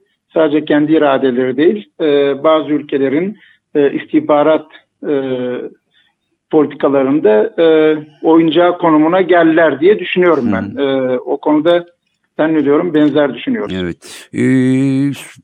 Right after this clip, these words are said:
Speaker 2: şunu sormak istiyorum. Ya, Astana süreci dediniz. Türkiye önemli aktörlerden, e,
Speaker 1: Evet.
Speaker 2: birisi. Şam'la artık bir noktada,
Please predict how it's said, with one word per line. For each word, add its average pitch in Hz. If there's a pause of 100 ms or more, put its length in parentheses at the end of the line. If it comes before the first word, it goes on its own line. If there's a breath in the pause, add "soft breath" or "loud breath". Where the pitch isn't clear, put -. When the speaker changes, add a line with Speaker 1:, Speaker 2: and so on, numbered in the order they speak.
Speaker 2:
şunu 214
sormak 135
istiyorum. 175
Ya, 175
Astana 151
süreci 113
dediniz. 120
Türkiye 123
önemli 113
aktörlerden, 104
e, 95
Speaker 1:
Evet. 135
Speaker 2:
birisi. 107
Şam'la 127
artık 113
bir 117
noktada, 110